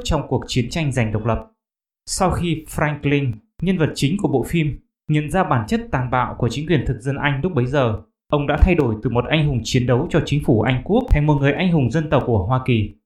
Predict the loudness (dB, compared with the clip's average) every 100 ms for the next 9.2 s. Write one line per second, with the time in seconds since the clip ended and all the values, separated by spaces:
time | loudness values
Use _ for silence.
0 | _ -6 -4 0 0 0 0 0 0 0
1 | 0 0 0 -2 -2 0 0 2 0 -2
2 | 0 0 0 -2 -2 -2 -2 -2 -6 _
3 | _ _ _ _ -4 -2 0 -2 -2 -4
4 | -2 -2 -2 -2 0 -2 0 -2 -2 -2
5 | 0 0 0 0 0 2 0 2 2 2
6 | 4 2 2 -2 0 0 0 0 0 0
7 | 0 0 0 0 -4 -2 -2 -2 -4 0
8 | 0 2 0 0 0 0 4 4 4 0
9 | -2 -2